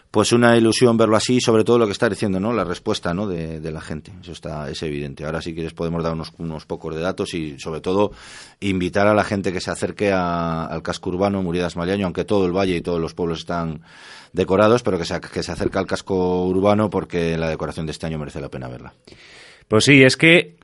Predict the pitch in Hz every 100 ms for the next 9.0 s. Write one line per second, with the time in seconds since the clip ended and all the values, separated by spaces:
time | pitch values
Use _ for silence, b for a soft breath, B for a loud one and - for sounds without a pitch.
0 | _ 120 117 127 139 147 139 139 139 135
1 | 135 - 123 147 165 117 101 - _ -
2 | 92 92 90 90 92 101 98 113 110 110
3 | 110 110 117 127 160 175 175 - 90 90
4 | 90 87 107 101 127 160 165 160 - 104
5 | 92 95 92 104 107 - - _ - 101
6 | 139 131 104 - 107 73 - - 87 92
7 | 117 117 120 101 120 - 98 104 120 98
8 | 92 123 110 87 92 120 98 82 80